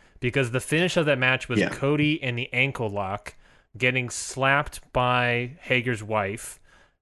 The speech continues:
Speaker 1: Dustin comes out to stop it. Cody reverses the ankle lock, lock into a roll-up and wins the match. If that's not,
Speaker 2: Yeah,
Speaker 1: if that's
Speaker 2: we've
Speaker 1: not lucky, I don't know what is.
Speaker 2: Yeah, but, like, we've also seen that statistically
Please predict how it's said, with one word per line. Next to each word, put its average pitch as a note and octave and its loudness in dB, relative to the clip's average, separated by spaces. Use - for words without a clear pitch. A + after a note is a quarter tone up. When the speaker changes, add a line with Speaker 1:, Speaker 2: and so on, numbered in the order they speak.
Speaker 1:
Dustin D3+ 2
comes C3+ -2
out B2 4
to G#2+ -4
stop C#3 2
it. G#2 -4
Cody C#3+ 4
reverses C3 0
the C3 -2
ankle B2 -4
lock, A2+ 0
lock A#2 0
into A#2+ -2
a G#2 0
roll-up A2+ 2
and G#2 -6
wins G#2+ -4
the G#2 -8
match. - -10
If B2+ 0
that's E3+ 2
not, D#3+ 4
Speaker 2:
Yeah, A#2 4
Speaker 1:
if A2+ 6
that's A2+ 6
Speaker 2:
we've - -
Speaker 1:
not A#2 2
lucky, B2 2
I A2 4
don't A2 0
know G#2 -2
what G2+ -2
is. G#2 -4
Speaker 2:
Yeah, A#2 4
but, A#2 0
like, A2+ 2
we've A#2 4
also A#2 4
seen G#2 6
that F#2 4
statistically F2+ 2